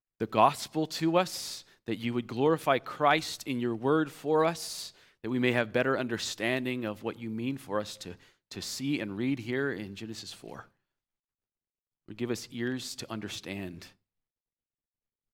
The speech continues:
not ears like Cain. Yes, it's in Christ's name.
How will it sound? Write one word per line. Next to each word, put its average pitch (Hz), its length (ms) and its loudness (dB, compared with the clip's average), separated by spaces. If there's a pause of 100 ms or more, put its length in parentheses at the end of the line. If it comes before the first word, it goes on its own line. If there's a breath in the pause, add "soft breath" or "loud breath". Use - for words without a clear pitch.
(500)
not 107 260 -4 (140)
ears 92 380 -12
like 90 200 -12
Cain. 71 360 -14 (1600)
Yes, - 200 -12
it's - 100 -14
in 87 60 -10
Christ's - 360 -12
name. - 180 -16